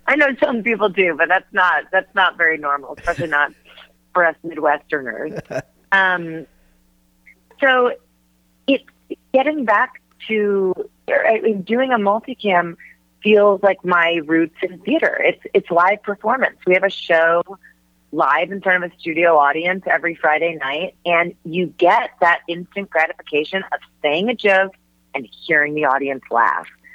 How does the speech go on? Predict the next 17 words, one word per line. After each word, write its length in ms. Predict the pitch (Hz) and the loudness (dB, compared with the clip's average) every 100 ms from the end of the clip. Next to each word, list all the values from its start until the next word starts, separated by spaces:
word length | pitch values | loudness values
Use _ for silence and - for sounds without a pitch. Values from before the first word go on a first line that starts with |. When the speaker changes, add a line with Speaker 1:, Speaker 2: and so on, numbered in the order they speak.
| - _ | -20 _
Speaker 1:
You 60 | 254 | 2
know, 140 | 277 | 2
when 200 | 247 247 | 2 0
you're 180 | 233 233 | -2 -4
doing, 400 | 254 277 269 247 | 0 2 2 0
when 160 | 214 214 | -2 0
you're 140 | 247 | -2
shooting 360 | 262 247 240 214 | -4 -6 -4 0
a 280 | 196 180 175 _ _ _ _ - | 2 2 -2 _ _ _ _ -10
single 280 | 262 311 | -2 -2
camera 340 | 214 202 175 165 | 0 0 0 0
comedy, 580 | 170 151 156 156 147 - - _ - | 2 0 0 -4 -6 -10 -20 _ -4
you 220 | 190 214 - | -2 -2 0
say 360 | 208 196 185 - - | 2 2 0 -2 -4
a 120 | 185 | -2
joke 480 | 156 165 156 202 - _ _ - | 0 2 4 0 -4 _ _ -4
and 360 | 190 185 151 | -2 -4 -10